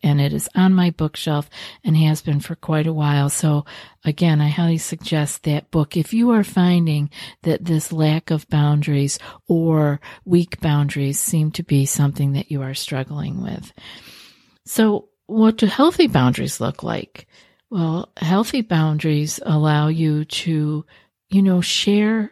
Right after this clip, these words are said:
yourself with other people, to share personal information,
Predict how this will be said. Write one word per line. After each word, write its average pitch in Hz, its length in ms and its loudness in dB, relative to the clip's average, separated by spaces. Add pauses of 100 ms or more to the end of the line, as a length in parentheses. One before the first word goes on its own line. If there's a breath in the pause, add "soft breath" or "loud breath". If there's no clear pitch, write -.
(140)
yourself 160 760 -2
with 147 200 -2
other 147 220 -4
people, 147 460 -6
to - 140 -8
share 147 300 -2
personal 185 560 -2
information, 175 880 2